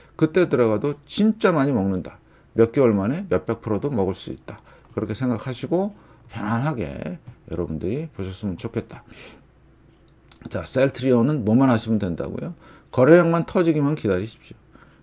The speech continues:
거래량만 터져라, 거래량만 터져라. 세계상에서 가장 쉬운 주식이다. 거래량 터졌냐? 아직 안 터졌다. 예, 그냥 걸른다.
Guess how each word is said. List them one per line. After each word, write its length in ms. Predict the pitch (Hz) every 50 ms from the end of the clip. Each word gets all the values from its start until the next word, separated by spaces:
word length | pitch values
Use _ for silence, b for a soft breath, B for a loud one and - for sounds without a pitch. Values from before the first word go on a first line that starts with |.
| b -
거래량만 500 | - 101 95 92 80 - - - - - -
터져라, 500 | - 147 143 151 143 135 131 131 123 127
거래량만 520 | - - 131 135 139 135 127 127 123 120
터져라. 400 | 120 139 139 139 147 160 175 247 - B B B B B B
세계상에서 1000 | - - - - 196 180 170 170 160 - - 165 151 139 135 127 139 139 120
가장 380 | - - 123 120 170 233 262 254
쉬운 280 | - - 160 156 139
주식이다. 380 | 117 107 101 - - - 95 - - B B B B B
거래량 380 | - 123 127 123 117 117 110 107
터졌냐? 540 | - 143 139 135 131 127 135 156 175 190 190 b b b b b
아직 220 | 90 92 98 87
안 100 | 82 82
터졌다. 600 | - - 95 90 92 82 - - 135 160 185 196 b b b b b b -
예, 100 | 80 73 - - -
그냥 320 | - 110 117 139 165 170 160 -
걸른다. 500 | - 87 90 90 78 73 - - -